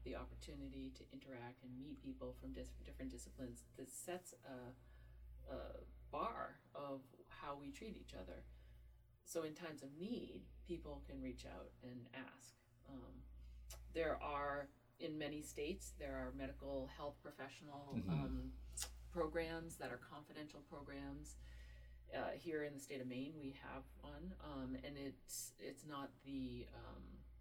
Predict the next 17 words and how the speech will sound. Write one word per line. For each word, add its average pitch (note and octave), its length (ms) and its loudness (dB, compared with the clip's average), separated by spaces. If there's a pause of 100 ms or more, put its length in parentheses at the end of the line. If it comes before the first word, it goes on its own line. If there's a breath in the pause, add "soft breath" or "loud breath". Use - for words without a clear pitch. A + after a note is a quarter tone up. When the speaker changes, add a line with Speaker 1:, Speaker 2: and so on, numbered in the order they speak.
(400)
Speaker 1:
substance C#3 480 -2
abuse B2 380 -2 (180)
rehab C#3 440 -2
program, E3 360 4
if E3+ 140 -4
you E3 80 2
will. E3 180 4
It's C#3+ 260 -2
more C3+ 300 2
of B2+ 220 0 (240)
a B2+ 280 0
program C3 480 2
that B2 260 2 (580 loud breath)
is - 800 0 (400)
there B2+ 380 6 (220)
to B2 180 2
support C#3 720 4